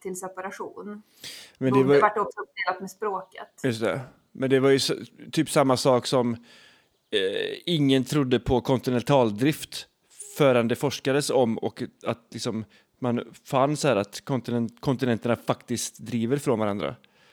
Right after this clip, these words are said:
Speaker 2: Eh, så innan var ju, satt ju all landmassa ihop på jorden.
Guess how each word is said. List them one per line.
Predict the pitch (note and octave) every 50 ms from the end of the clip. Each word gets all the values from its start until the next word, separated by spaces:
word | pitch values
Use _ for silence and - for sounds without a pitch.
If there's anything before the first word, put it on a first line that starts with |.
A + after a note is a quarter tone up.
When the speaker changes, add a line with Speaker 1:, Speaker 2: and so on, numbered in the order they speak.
| _ _ _ _ _ _
Speaker 2:
Eh, | - A#2+ A2+ A2 A2 A2+ A#2+ B2 A2+ A2+ A2+
så | - - A2+
innan | C#3 C#3 B2+ A#2+ B2+ C3 D3 D3
var | C#3+ C#3 B2
ju, | A#2+
satt | A#2 C3 A#2 -
ju | C3+ -
all | - A#2 A#2 A2+ A2+ A#2
landmassa | A2+ A2+ A2 G#2 G#2+ G#2 - - A2
ihop | G#2 A#2 C3 A2+ - - - - _ _ _ -
på | - B2+
jorden. | A#2 G2+ F2+ D2+ -